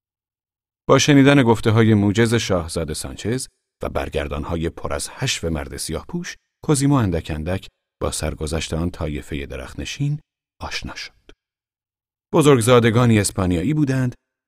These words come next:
که بر سر برخی امتیازهای فئودالی با شارل سوم، پادشاه آن سرزمین، در افتاده و سر به شورش برداشته بودند.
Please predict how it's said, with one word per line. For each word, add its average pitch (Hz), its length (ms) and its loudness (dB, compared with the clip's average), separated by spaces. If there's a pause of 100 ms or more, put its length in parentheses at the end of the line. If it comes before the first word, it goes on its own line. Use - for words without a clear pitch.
که 135 80 0
بر 131 120 6
سر 110 260 2
برخی 104 320 2
امتیازهای 85 680 -2
فئودالی 76 560 -6
با 78 160 -6
شارل 71 360 -8
سوم، 147 540 0 (340)
پادشاه - 540 -2
آن 71 100 -6
سرزمین، 107 680 -4 (380)
در 131 160 4
افتاده 156 540 2 (240)
و 170 60 4
سر 113 240 2
به 95 80 0
شورش 80 380 -6
برداشته - 460 -18
بودند. - 420 -20